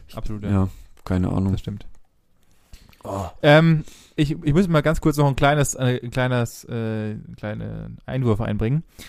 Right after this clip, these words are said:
Speaker 1: Ich habe, äh, und bevor ich jetzt hier gleich in der Luft zerrissen werde von, äh, all den ganzen, äh, Hatern, ich habe am Wochenende gesündigt, Manuel. Und das muss ich mal mit dir, ich muss dieses, diese Erfahrung mit dir teilen.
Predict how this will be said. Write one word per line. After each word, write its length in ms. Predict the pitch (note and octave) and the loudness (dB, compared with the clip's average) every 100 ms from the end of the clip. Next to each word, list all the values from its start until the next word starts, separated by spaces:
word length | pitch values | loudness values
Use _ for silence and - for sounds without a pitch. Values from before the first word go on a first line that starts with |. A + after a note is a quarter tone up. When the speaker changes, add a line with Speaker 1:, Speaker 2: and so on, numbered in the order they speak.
| - | -12
Speaker 1:
Ich 160 | B2 A#2+ | -4 4
habe, 440 | E3 F3 D#3+ D#3 - _ | 6 8 6 4 -2 _
äh, 120 | - B2+ | 0 2
und 120 | B2 | 4
bevor 300 | A#2+ D3+ D3+ | 4 6 6
ich 80 | C3 | 4
jetzt 160 | - | 0
hier 80 | C3+ | 2
gleich 200 | C3 B2+ | 4 4
in 60 | B2 | 4
der 100 | A#2+ | 4
Luft 200 | D3+ - | 2 2
zerrissen 320 | C3 C3+ C3 | 0 0 2
werde 340 | B2 B2+ B2 | 2 4 2
von, 280 | - A2+ A2 | 0 -2 0
äh, 40 | |
all 360 | A2 G#2 G#2 A#2 | -2 -2 -2 0
den 240 | A2 G#2+ | 0 0
ganzen, 440 | G#2+ G#2+ G#2 G2+ G#2 | -2 -4 -4 -4 -4
äh, 260 | G#2 G#2 G2 | -4 -4 -2
Hatern, 400 | A#2 C3+ C3+ D3 - - - | -2 -2 -4 -6 -12 -20 -8
ich 80 | - | 2
habe 160 | C#3+ D3 | 6 6
am 100 | B2+ | 4
Wochenende 320 | C#3 B2 A2+ | 2 0 -2
gesündigt, 480 | G2 A2 C3+ E3+ D3 | -2 -2 -2 -4 -6
Manuel. 280 | C#3+ D#3+ F#3+ F#3+ - _ _ _ _ _ _ _ _ - - | -6 -6 -6 -8 -18 _ _ _ _ _ _ _ _ -16 -6
Und 80 | B2 | -2
das 40 | |
muss 140 | B2 A#2 | 0 0
ich 80 | |
mal 100 | A2 | 0
mit 140 | A2 A2 | 0 2
dir, 200 | A2 G#2+ | 2 0
ich 120 | - | 0
muss 140 | C#3+ | -2
dieses, 320 | - B2 A2 - | 0 -2 -4 -4
diese 180 | A2+ | 0
Erfahrung 360 | G#2+ A#2 A#2+ B2 | 2 4 2 2
mit 120 | G2+ | 0
dir 80 | G#2 | 0
teilen. 360 | G2 G#2+ C3+ | 0 2 2